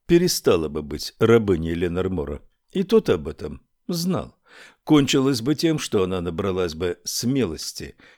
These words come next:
и заговорила, и тогда всем стало бы известно, что великого византолога никогда не существовало, что вместо него размышляла и писала книги – его жена. Всем стало бы известно,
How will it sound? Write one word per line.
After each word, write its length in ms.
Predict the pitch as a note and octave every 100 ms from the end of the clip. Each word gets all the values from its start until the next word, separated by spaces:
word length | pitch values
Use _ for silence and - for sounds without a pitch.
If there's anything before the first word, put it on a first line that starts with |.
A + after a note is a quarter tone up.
| _
и 140 | A3+ G#3
заговорила, 760 | C#3 G#2 G2 F#2+ G2+ G2+ G2+ - - _ -
и 120 | C#3
тогда 420 | D3 E3 C#3+ E3+
всем 360 | D#3+ - F3+ F3
стало 340 | - A#2 F#2+
бы 200 | E2+ F#2
известно, 500 | F2 F2+ F2+ F2+ A2
что 220 | G#2+ - D3
великого 520 | F3+ F#3 F3+ A2 A#2
византолога 1040 | G2 B2 A2 C#3 C3+ F#3+ E3 F#2+ D#2 D#2 - - _ -
никогда 680 | G3 G#3+ G3+ F3+ D#3 F#2
не 260 | D2+ E2+ G#2
существовало, 1080 | - G#2+ - C#3 - B2+ D#3+ D#3+ D#2 C#2+ - - -
что 280 | - - E3
вместо 460 | D#3 F3 E3 - D#3+
него 280 | F3 E3+ D3
размышляла 720 | G#2 G2 G#2 - G#2 F#2+ F#2
и 240 | - A#2+
писала 580 | G#2+ A2 - G#2 F2 F2
книги – 540 | - G#2 F2+ D#2 C#2+ _ _ _ -
его 340 | A2 C#3 C3+
жена. 460 | G#2 G2 E2+ D#2 - - -
Всем 340 | - - D#3 B2+
стало 380 | - C3 A#2
бы 180 | G#2 A#2
известно, 600 | G#2+ G#2+ C#3+ - - C#2+